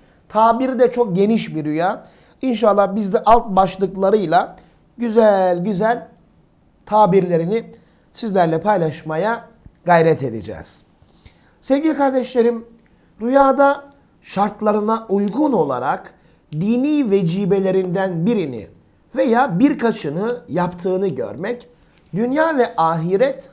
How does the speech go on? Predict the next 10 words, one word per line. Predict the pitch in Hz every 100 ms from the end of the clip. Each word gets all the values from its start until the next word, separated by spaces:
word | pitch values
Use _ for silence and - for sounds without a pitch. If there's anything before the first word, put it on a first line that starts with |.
| _
hayırlarının | - 175 170 156 151 143 139 165 240 311 - _ _ _
meydana | 143 185 202 190 208 226
gelmesine, | 180 143 139 123 120 - 104 117 160 240 262 _ _ _ _ 165
efendim, | 175 185 185 185 175 - _ -
istikamet | 165 - 220 220 233 269 269 156 139
doğruluğuna | 151 151 147 143 139 139 180 240 - _ _
ve | 151 214 220 - _ -
iç | 285 - - _
huzuruna | 196 175 190 190 185 180 175 - - _ _
işarettir. | 143 - 127 117 107 101 - - -